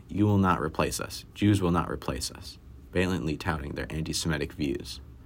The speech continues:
Another common chant was, "Blood and soil," a translation from the German Nazi chant, "Blut and Boden." The chant was often related to Hitler's call to regain Lebensraum, living space, and expel unwanted people from German land,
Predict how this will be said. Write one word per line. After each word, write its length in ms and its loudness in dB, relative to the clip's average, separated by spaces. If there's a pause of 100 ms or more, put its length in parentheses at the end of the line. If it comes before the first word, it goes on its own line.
(460)
Another 320 6
common 300 4
chant 280 -2
was, 320 -4 (260)
"Blood 260 6
and 160 0
soil," 440 2 (460)
a 60 -2
translation 540 4
from 160 2
the 80 4
German 540 2
Nazi 340 0
chant, 340 -4 (460)
"Blut 260 6
and 160 0
Boden." 380 4 (1160)
The 80 0
chant 280 6
was 160 2
often 320 6
related 340 6
to 80 -4
Hitler's 360 2
call 460 6 (120)
to 140 2
regain 440 2 (380)
Lebensraum, 760 2 (480)
living 360 2
space, 440 -6 (300)
and 100 -8
expel 440 2
unwanted 460 4
people 240 -2
from 220 -2
German 320 2
land, 360 -4